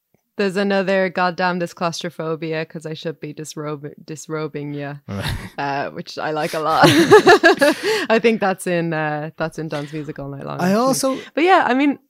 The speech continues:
Speaker 1: sorry, go
Speaker 2: I
Speaker 1: on.
Speaker 2: also hear some parallels to the likes of Nick Cave in terms of how he's, he's, uh,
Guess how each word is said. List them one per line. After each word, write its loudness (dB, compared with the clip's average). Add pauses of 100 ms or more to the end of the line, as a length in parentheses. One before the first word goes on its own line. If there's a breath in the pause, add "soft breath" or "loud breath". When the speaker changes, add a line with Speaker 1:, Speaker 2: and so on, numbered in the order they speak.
(480)
Speaker 1:
sorry, 0
go -8
Speaker 2:
I 0
Speaker 1:
on. 0
Speaker 2:
also -2
hear 0
some -2
parallels -2
to -6
the -4
likes -6
of -12
Nick -10
Cave -8
in -10
terms -8
of -8
how -8
he's, -12
he's, -16
uh, -12